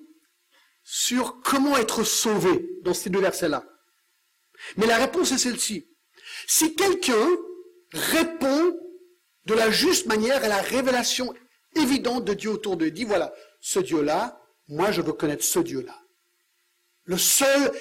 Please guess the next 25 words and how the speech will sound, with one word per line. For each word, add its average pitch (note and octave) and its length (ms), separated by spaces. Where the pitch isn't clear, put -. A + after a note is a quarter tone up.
et G#3+ 60
unique G#3+ 540
vrai F3+ 320
Dieu, - 580
ici, B3+ 520
décrit. » E3 560
Dieu A3+ 400
alors G#3+ 420
lui F#3+ 300
enverra A3 720
le E3 200
moyen D3 560
de D3+ 160
croire C#3 440
en C3+ 80
Jésus-Christ. - 680
C'est B2+ 220
aussi D#3+ 180
simple A#3+ 600
que G#3+ 140
ça. - 200
Dieu F3+ 320
trouvera D#4 560
un B3+ 40
moyen A3+ 580